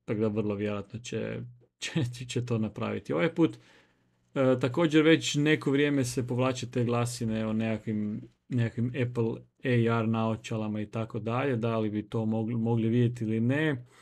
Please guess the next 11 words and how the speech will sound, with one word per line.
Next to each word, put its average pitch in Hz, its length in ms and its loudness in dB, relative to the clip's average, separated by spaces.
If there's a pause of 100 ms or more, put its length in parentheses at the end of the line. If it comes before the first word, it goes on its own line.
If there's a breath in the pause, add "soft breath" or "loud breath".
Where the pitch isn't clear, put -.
(1200 loud breath)
Nisam 147 480 6
siguran, 160 760 4 (380)
ali 147 240 2
opet 127 200 2 (280)
nikad 127 320 0
se 127 100 0
ne 127 160 6
zna, 113 120 0
možda 120 220 4
je 120 120 2
to 120 360 4